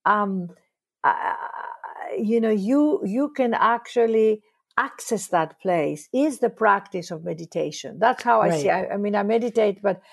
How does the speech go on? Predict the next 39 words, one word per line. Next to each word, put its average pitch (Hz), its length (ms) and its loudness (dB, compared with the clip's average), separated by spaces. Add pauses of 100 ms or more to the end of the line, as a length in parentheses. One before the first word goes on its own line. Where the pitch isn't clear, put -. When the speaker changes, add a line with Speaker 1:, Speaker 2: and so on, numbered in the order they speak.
(260)
Speaker 1:
it's - 200 -8
not 277 240 2
to 254 100 -4
get 220 320 2 (160)
to, 214 120 -4
to 202 160 -4
stop 196 380 0
your 190 80 -2
mind, 180 320 0
because 196 320 -2
you'll 214 120 -2
never 220 280 2
do 175 180 -4
that. - 300 -2 (540)
Uh, 196 420 4 (720)
it 240 200 2
is 233 340 2
to 226 200 0 (100)
access 220 760 0
that 202 200 -2
sweet 285 500 -2
spot. - 680 -2 (880)
And 233 200 4
in 233 160 2
order 339 300 4 (120)
to 247 100 0
do 240 260 2
that, 202 240 2
Diane, 185 520 0 (520)
we 220 160 -2
can't 330 460 -4
go 277 340 4
on 220 220 0
automatic, 202 640 0
or 175 60 -2
we 214 80 0
can't 294 260 -4
go 277 120 2
unconscious. 202 840 -2